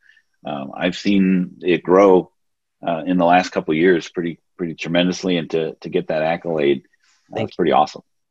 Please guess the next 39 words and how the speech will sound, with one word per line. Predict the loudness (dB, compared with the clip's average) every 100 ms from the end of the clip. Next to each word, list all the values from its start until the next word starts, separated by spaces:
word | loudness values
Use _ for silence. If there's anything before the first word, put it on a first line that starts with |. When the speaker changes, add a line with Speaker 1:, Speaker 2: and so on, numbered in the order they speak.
| _
Speaker 2:
That, | -6 2 2 2 2
that | 2 2 0
award | 0 2 0 0
truly | -6 -8 -2 -2 0
goes | 0 -2 -2
to | -4
the | -2
members. | -4 -6 -8 -12 _ -8
Um, | -4 -4 -4 -6 -6
Linda | -2 0 0
and | 0
I | 0
are, | -2 -4 -6
we | -6
feel | -4 -4
so | -2 -4
fortunate. | -2 -2 0 -4 -2
We | -4
were | -2
the | -2
ones | -2 -2
that | -6
hit | -8
the | -8
power | -2 -2 0
button | -4 -8
to | -8
turn | -6 -6
the |
thing | -4 -6
on, | -4 -4 -4 -4
but | -6
it's | -6 -8
the | -8 -6 -4
actual | -6 -6 -8 -8
group | -8 -10 -10
itself | -10 -8 -6 -8 -10
that | -12
has | -10 -14